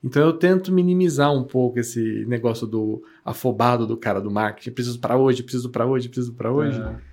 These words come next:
Speaker 1: pra também entender, porque eu acho que tem essa empatia. Como eu já fui do lado de lá,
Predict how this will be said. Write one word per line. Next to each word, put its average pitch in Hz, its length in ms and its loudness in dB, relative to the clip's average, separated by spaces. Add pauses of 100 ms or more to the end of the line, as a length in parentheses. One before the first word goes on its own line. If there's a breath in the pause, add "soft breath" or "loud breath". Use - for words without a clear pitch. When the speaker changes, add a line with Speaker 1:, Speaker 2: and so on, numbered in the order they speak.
(440 soft breath)
Speaker 1:
pra 127 640 0
também 139 360 0
entender, 165 380 0
porque 131 320 -4
eu 143 240 0
acho 143 160 0
que - 60 -20
tem 151 180 -4
essa 151 220 -4
empatia. 156 600 -2
Como 202 240 -2
eu 180 40 0
já 139 120 0
fui - 140 -4
do 113 80 -4
lado 101 240 -4
de 104 120 -10
lá, 123 320 -4